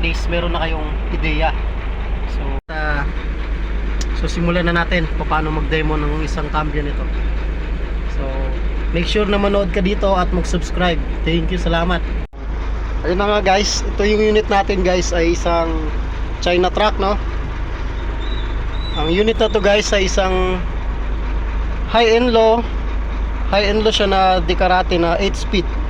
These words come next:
So high and low siya, Dekarate. Ayan. So makikita nyo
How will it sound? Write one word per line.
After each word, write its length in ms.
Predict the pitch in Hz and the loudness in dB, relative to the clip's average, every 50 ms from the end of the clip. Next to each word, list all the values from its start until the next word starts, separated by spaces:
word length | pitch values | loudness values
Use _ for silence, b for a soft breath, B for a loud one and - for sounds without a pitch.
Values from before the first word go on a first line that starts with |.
| - - - - - - - | -2 -2 -2 -4 -4 -4 -2
So 160 | - 170 165 | 0 2 2
high 160 | 185 202 202 208 | 4 4 4 4
and 80 | 214 | 2
low 80 | 208 214 | 2 2
siya, 160 | 202 214 190 | 2 2 2
Dekarate. 560 | 160 170 160 147 - 165 160 160 - 170 - - - - - - - - - - 139 | 0 2 2 2 2 2 2 2 0 0 0 0 -2 -2 -2 -2 -2 -2 -2 0 0
Ayan. 160 | 143 147 135 131 - - - - - - - - - - - - | 0 0 0 -2 -4 -6 -4 -4 -4 -4 -4 -4 -4 -4 -4 -2
So 160 | - - 170 | 0 0 0
makikita 560 | 165 185 190 180 - 202 196 - 196 196 190 | 2 2 0 0 0 -2 0 2 2 2 4
nyo 240 | 185 175 165 165 | 2 2 2 0